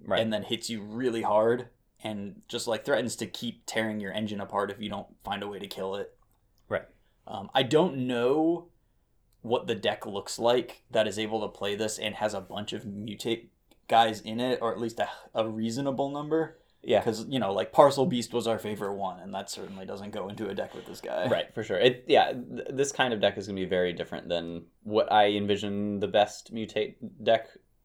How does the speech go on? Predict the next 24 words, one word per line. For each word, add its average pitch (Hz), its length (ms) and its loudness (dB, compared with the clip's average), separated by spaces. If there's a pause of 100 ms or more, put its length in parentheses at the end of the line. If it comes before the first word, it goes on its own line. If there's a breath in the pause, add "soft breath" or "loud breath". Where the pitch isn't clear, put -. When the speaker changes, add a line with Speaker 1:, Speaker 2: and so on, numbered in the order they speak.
(100)
Speaker 1:
is 110 180 -4
gonna 113 160 -4
be, 110 160 2
which 107 180 0
is 92 220 -4
gonna 95 160 -2
be 85 460 -4
this - 340 -4 (460 soft breath)
blue-green 95 520 0
tempo, 85 640 2
Speaker 2:
Mm-hmm. 104 260 -4
Speaker 1:
low 98 200 2
to 92 120 0
the 90 60 -6
ground 62 480 -6 (640)
Speaker 2:
Yeah. - 220 -4 (120)
Speaker 1:
deck. - 280 -8
So - 240 -10 (400)
Speaker 2:
Yeah, - 220 -6 (220)
so, 110 320 -6 (160)
uh, 156 100 2 (960)
it 156 160 -2
may 170 200 4
be 190 280 -2